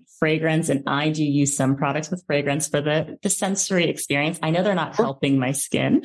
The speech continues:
Speaker 1: <laughs> I know that they're, you know, likely, likely not doing anything good, or they're definitely not doing anything good. And I hope that it's not doing too much harm.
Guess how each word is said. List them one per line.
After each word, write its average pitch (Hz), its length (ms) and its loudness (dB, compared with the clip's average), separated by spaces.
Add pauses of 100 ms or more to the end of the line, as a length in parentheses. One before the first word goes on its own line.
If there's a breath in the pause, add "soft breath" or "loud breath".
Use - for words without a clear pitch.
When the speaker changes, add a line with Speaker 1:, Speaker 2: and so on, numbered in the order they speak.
Speaker 1:
<laughs> - 600 -6
I 180 140 2
know 160 140 4
that 160 180 0
they're, 151 340 0
you 156 120 2
know, 135 320 0
likely, 151 600 0
likely 143 360 0
not 139 220 0
doing 139 200 0
anything 135 280 2
good, 135 140 2
or 139 80 2
they're 151 120 2
definitely 196 240 2
not 147 120 -2
doing 143 200 0
anything 135 300 0
good. 127 260 2
And 139 100 0
I 135 80 0
hope 151 240 0
that - 100 -2
it's 120 140 -2
not 135 100 2
doing 135 200 2
too 135 120 0
much 131 280 0 (340 soft breath)
harm. 180 340 2